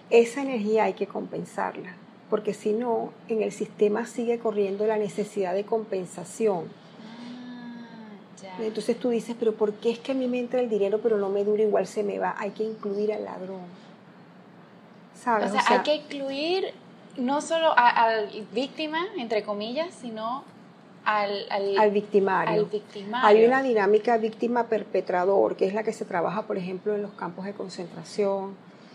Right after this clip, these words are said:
Speaker 1: ¿sabes? Donde hay un asesino, eh, por ejemplo, en los campos como en Venezuela, ahorita se está trabajando mucho eso, realmente es muy profundo.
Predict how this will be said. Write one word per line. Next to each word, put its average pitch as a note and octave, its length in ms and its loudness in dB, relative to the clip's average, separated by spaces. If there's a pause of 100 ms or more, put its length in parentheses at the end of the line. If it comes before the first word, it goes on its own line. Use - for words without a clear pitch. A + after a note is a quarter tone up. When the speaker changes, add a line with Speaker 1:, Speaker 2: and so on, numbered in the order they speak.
(200)
Speaker 1:
¿sabes? G3+ 340 -2
Donde F#3 260 -4
hay F3+ 160 0
un G3+ 100 0
asesino, G#3 680 0
eh, G#3+ 120 -2
por G#3 180 -2
ejemplo, F#3+ 360 0
en G3+ 80 -2
los G3 120 -4
campos G3 380 -4
como G#3+ 160 -2
en F#3 80 -6
Venezuela, G3 600 -4 (140)
ahorita F3+ 300 -6
se - 100 -18
está - 140 -12
trabajando F#3+ 440 -8
mucho G3+ 300 -8
eso, G3 300 -8 (640)
realmente G#3 760 4
es G3+ 80 0
muy G#3+ 200 2
profundo. G3+ 640 -4